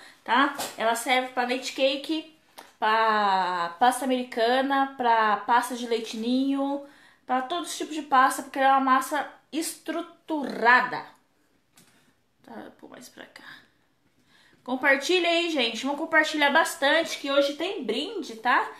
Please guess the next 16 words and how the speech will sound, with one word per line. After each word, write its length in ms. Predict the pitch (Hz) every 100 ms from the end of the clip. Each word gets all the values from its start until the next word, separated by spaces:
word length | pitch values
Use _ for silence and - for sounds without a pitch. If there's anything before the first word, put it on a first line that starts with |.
| - - _
Tô 80 | -
chique 300 | - 214 180
agora, 220 | 180 185
tô 60 | 202
dando 240 | 220 233 - -
brinde, 840 | 233 285 214 180 143 123 175 -
tá 80 | 202
dando 240 | 208 220
brinde. 1120 | 196 165 294 254 175 131 - - - - 202 208 - -
Ó, 300 | - 247 233
vou 140 | 214 254
sortear 460 | 320 294 - 277
esse 200 | 277 294
bico 280 | 226 269 269
aqui, 460 | 247 - 240 339 403 - _ _ _ -
tá? 460 | 220 247 359 -